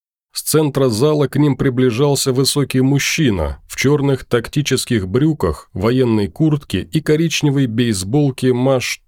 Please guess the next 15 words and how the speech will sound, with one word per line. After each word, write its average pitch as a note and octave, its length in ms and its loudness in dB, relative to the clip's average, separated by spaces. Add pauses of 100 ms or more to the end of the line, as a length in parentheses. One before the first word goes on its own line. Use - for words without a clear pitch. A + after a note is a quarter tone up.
Трум, G#2+ 520 -2 (100)
скрывавшей G#2+ 720 -2
взгляд. F#2+ 580 -4 (560)
В F2+ 80 -2
отличие E3 500 0
от C3+ 220 -2
головорезов, C#3+ 840 0
он B2+ 200 2
больше D#3 380 0
походил C#3 520 0
на C#3+ 200 2
охотника, G2 680 0
чем G2 300 0
на F#2 80 0
военного. D#2 800 0